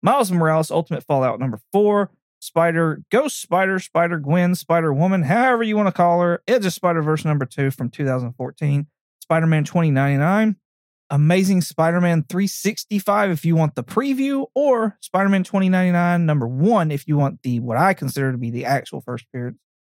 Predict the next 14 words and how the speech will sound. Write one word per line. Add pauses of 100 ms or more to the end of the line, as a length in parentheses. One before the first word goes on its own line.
Spider-Man
India, (640)
uh,
Spider-Man
India
number
one, (360)
Anarchic
Spider-Man,
hashtag
A
K
A
Spider-Punk,